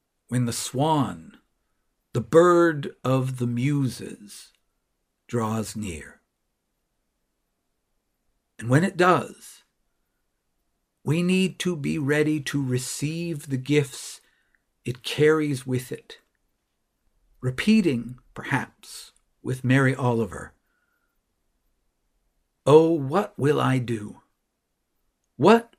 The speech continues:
will I say when those white wings touch the shore?"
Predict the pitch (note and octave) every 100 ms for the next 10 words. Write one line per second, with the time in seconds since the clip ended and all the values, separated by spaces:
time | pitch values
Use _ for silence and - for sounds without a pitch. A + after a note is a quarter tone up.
0 | - C#3+ E3 D#3+ - C3+ C#3 C3+ - -
1 | C3+ D3 C3+ A2 A2+ _ _ _ _ _
2 | _ A#2+ C3 B2+ B2+ B2+ A2+ A2 A2+ F3
3 | G3 - _ _ A#2+ C3 C3 G2+ - -
4 | - - _ _ _ _ _ _ _ _
5 | _ _ - A#2+ - - - G#2 - F#2+
6 | - - -